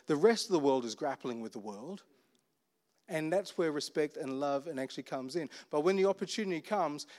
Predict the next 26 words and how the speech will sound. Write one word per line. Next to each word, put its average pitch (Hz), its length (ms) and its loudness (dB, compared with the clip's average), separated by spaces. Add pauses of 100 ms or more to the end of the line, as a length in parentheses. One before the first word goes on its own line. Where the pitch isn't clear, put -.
(120)
that's 165 280 2
when 165 160 -2
we 139 180 -2
actually 131 680 0 (460)
step - 360 0
in 151 80 0
appropriately 147 840 -2 (2250)
and 131 120 -2
we 131 120 0
actually 131 240 -6
bring 131 240 -4
in 120 120 -4
our 113 100 -6
kingdom 110 360 -10
message. - 520 -12 (920)
Yeah? 120 180 -8 (840)
Is 143 100 -4
that 240 180 2
okay? 294 340 0 (2250)
Have 175 100 2
you 170 60 -2
seen 220 220 2
that 220 80 2
in 202 80 2
Nehemiah 208 380 2
before? 240 360 -2